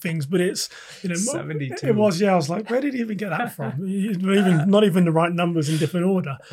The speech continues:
Speaker 1: Um,
Speaker 2: <laughs>
Speaker 1: but I really, um, take a lot from it because it's, it's a battle that I have is to
Speaker 2: Mm.
Speaker 1: always try to be in the moment. It, it's something that I, I'm going to
Speaker 2: Yeah.
Speaker 1: always, always struggle with, but I know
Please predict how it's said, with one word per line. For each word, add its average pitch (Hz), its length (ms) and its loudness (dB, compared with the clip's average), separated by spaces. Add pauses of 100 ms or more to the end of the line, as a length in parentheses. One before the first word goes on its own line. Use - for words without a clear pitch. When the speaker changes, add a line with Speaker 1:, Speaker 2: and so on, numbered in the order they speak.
(200)
Speaker 1:
Um, 190 300 0 (160)
Speaker 2:
<laughs> - 180 -18
Speaker 1:
but 185 160 2
I 190 40 4
really, 214 680 0
um, 156 480 -4
take 180 260 -2
a 165 40 -2
lot 165 240 -4
from 180 100 -6
it 175 80 -8
because 170 240 -4
it's, 233 300 -4
it's 190 140 -2
a 175 40 -4
battle 208 320 -6
that 208 160 -8
I 185 120 -4
have 143 360 -6
is 143 200 -8
to 185 120 -8
Speaker 2:
Mm. - 60 -8
Speaker 1:
always 185 420 0
try 160 300 -6
to 147 120 -10
be 147 160 -6
in 143 80 -2
the 143 60 0
moment. 135 400 -6
It, 208 220 -12
it's 147 120 -4
something 165 340 0
that 151 120 -2
I, 143 240 -4 (100)
I'm 160 140 -6
going 175 320 -2
to 151 400 -6
Speaker 2:
Yeah. 98 140 -12 (200)
Speaker 1:
always, 170 720 -2
always 156 360 -8
struggle 151 340 -2
with, 131 200 -8
but 156 100 -6
I 151 80 -4
know 151 240 -2